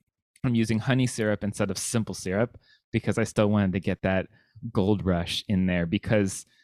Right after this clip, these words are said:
there's this quote in the book that is written on the, written on the poster that sets everything on fire. Uh, which, do you mind if I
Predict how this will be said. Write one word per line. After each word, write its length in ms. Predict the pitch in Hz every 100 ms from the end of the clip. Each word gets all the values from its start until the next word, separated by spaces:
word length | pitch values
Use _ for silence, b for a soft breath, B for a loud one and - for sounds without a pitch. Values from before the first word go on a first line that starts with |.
| _ 123
there's 300 | 120 120 -
this 340 | 104 101 -
quote 640 | - - 196 131 - - -
in 140 | 113 101
the 40 |
book 400 | 98 135 101 - -
that 460 | 92 90 - - - _ _
is 180 | 95 90
written 260 | 117 127 113
on 220 | 113 107
the, 300 | 107 104 101 - _ _ _ _ -
written 180 | 160 160
on 120 | 135
the 80 | 117
poster 420 | - 120 - 110
that 160 | 98 -
sets 220 | 123 120
everything 400 | 110 110 113 101
on 180 | 101 98
fire. 540 | - 113 98 90 85 b b b -
Uh, 380 | 101 92 90 87 - _ -
which, 500 | 107 98 - - -
do 80 | 113
you 80 | 101
mind 240 | 101 98
if 140 | 101 104
I 300 | 98 95